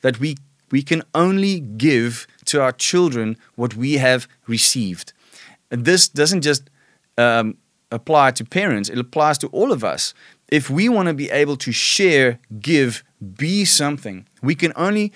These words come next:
share, give, and be that if we have received it. And we can only share, give, and, and help and guide to the extent that we have received the fullness of it. Uh, I got this picture of,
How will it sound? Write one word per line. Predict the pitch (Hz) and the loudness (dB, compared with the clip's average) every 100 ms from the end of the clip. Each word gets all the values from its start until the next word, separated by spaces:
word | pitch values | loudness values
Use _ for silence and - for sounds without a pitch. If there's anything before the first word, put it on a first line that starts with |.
| - | -10
share, | - 185 196 185 180 - | -4 4 6 6 2 -10
give, | 107 165 156 143 - | -2 0 0 0 -4
and | 127 123 | -4 -4
be | 107 160 180 | -4 -4 -2
that | 123 147 131 123 - | 2 4 4 0 -2
if | 160 - | -2 -2
we | 123 160 143 | -4 -2 2
have | 151 143 135 - - | 4 4 0 -18 -6
received | 127 139 - - 220 220 120 | -2 0 2 2 2 0 -2
it. | 95 - - - - - | -8 -10 -20 -20 -14 -2
And | 151 | 0
we | 170 | 2
can | 180 180 | 0 -2
only | - 196 220 220 | 0 2 2 2
share, | - - 220 208 202 175 | 2 2 6 8 6 4
give, | 117 131 180 165 - - - - - | 0 4 4 2 -8 -20 -20 -10 0
and, | 151 151 147 - _ _ _ _ - | 2 4 0 -6 _ _ _ _ -2
and | 131 | 0
help | 120 143 185 | 2 4 4
and | 175 135 117 | 2 0 4
guide | 156 156 131 127 | 4 6 4 2
to | - 208 202 | -2 0 2
the | 190 | 2
extent | 160 131 - 202 151 | 2 2 0 0 2
that | 151 | 0
we | 131 143 | 0 -2
have | 139 143 139 - - | 4 4 2 -4 -6
received | 139 139 - 160 131 | -2 0 0 -2 0
the | 165 175 - | 0 0 -4
fullness | - - 240 226 190 - | -10 -2 0 2 0 0
of | 117 95 | -4 -4
it. | - _ _ _ _ - - | -10 _ _ _ _ -20 -8
Uh, | - 135 | 0 2
I | 101 | 2
got | 127 165 175 | 2 2 2
this | 151 - | -2 -2
picture | - 185 170 | -2 -2 2
of, | 151 127 | 2 0